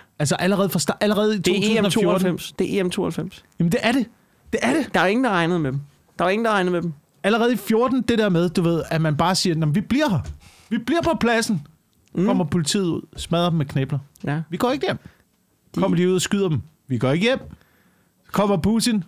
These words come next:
Speaker 1: "Fuck dig, vi går ikke hjem," blev der sagt jo.
Speaker 2: Ja. Så hør dog efter. Jeg kan meget godt lide det.
Speaker 1: Det er så sindssygt, mand.
Speaker 2: Jeg kan sgu meget godt lide det. Øhm,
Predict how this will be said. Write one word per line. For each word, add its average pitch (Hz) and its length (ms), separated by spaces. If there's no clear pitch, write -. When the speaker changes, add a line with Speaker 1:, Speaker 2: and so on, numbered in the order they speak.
Speaker 1:
"Fuck 233 340
dig, 254 260
vi 254 80
går 262 160
ikke 277 120
hjem," 320 300
blev 285 160
der 240 80
sagt 165 360
jo. 135 160
Speaker 2:
Ja. 127 120
Så - 160
hør 202 200
dog 226 200
efter. 269 380
Jeg 202 120
kan 233 120
meget 170 200
godt 151 140
lide 120 140
det. 120 100
Speaker 1:
Det - 40
er - 40
så - 80
sindssygt, - 420
mand. 107 120
Speaker 2:
Jeg 143 140
kan 160 100
sgu - 160
meget 110 220
godt 104 140
lide 107 140
det. 131 100
Øhm, 120 680